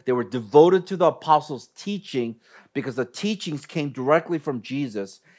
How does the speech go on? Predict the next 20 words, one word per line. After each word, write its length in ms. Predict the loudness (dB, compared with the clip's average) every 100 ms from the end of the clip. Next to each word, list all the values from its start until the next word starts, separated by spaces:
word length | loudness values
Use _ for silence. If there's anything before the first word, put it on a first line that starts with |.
| _ -6
And 140 | -4
it's 180 | -2 -6
through 480 | -16 -4 -2 0 0
this 540 | 4 6 6 -2 -18 _ _ _ -4
that 160 | 0
they 140 | 0 0
began 420 | -4 0 -2 -2
to 140 | -8 -6
influence 680 | -6 -6 -6 -6 -6 -10 _ _ _ -10
people 580 | -8 -6 -4 -6 -6 _ _ _ -4
around 400 | -2 -2 -4 -6
them. 140 | -12 -16 _ _ _ _ _ _ _ _ _ _ _ _ _ -20 -20 _ _ _
But 140 | -10
the 60 | -4
devotion 540 | 0 6 6 4 -4
to 120 | -2
the 100 | -4
teaching 400 | -4 -6 -6 -4
of 120 | -4 -4
Jesus, 580 | -2 -2 -2 -6 -10